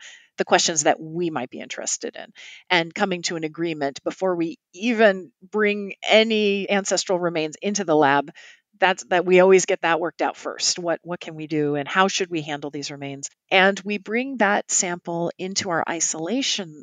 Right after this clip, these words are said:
facility at the University of Kansas. And that facility has a positive pressure and all the other, um, attributes of an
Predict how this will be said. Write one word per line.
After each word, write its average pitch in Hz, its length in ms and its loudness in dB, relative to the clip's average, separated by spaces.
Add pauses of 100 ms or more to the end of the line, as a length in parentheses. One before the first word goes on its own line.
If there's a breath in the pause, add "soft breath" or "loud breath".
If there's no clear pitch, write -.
(160)
facility 151 640 0
at 160 360 -4
the 175 100 -12
University 151 520 -4
of 143 140 -8
Kansas. 143 800 -6 (160)
And 196 440 6 (280 loud breath)
that 247 260 4 (560)
facility 214 560 4
has 175 300 2
a 165 40 -10
positive 165 540 -6
pressure 180 800 2
and 160 180 -2
all 226 180 8
the 214 140 6
other, 185 480 8
um, 160 340 2
attributes 202 460 0
of 180 140 2
an 160 120 0